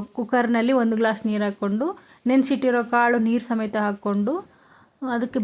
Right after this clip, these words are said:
ಬೇರೆ ಏನು ಬೆರೆಸೋದಿಲ್ಲ. ಅಷ್ಟೇನೆ, ನೆನ್ಸಿಟ್ಟಿರೋ ನೀರು, ಒಂದು ಗ್ಲಾಸ್ ಎಕ್ಸ್ಟ್ರಾ ನೀರು ಹಾಕಿ ಕುಕ್ಕರಲ್ಲಿ ಒಂದು ಮೂರು ವಿಸಿಲ್ ಬರೋವಷ್ಟು ಬೇಯಿಸ್ಕೊಳ್ತಾ ಇದ್ದೀನಿ. ಒಂದು ಮೂರು ವಿಸಿಲ್ ಬರ್ಬೇಕು,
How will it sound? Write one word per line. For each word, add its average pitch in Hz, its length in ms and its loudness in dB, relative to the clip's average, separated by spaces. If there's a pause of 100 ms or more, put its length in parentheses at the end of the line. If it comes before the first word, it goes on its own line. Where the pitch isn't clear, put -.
(120)
ಬೇರೆ 262 280 4
ಏನು 285 220 4
ಬೆರೆಸೋದಿಲ್ಲ. 214 540 2 (280)
ಅಷ್ಟೇನೆ, 240 340 -2 (120)
ನೆನ್ಸಿಟ್ಟಿರೋ 220 580 -2
ನೀರು, 214 160 -2 (100)
ಒಂದು 226 160 -2
ಗ್ಲಾಸ್ 214 240 -4
ಎಕ್ಸ್ಟ್ರಾ 214 280 -4
ನೀರು 202 220 0
ಹಾಕಿ 196 280 -6 (240)
ಕುಕ್ಕರಲ್ಲಿ 208 500 -4 (140)
ಒಂದು 214 240 -2
ಮೂರು 226 240 0
ವಿಸಿಲ್ 208 300 -2
ಬರೋವಷ್ಟು 196 420 -2 (540)
ಬೇಯಿಸ್ಕೊಳ್ತಾ 214 680 -2
ಇದ್ದೀನಿ. 202 260 -2 (120)
ಒಂದು 208 120 0 (120)
ಮೂರು 214 260 -2
ವಿಸಿಲ್ 220 300 -2
ಬರ್ಬೇಕು, 196 260 -2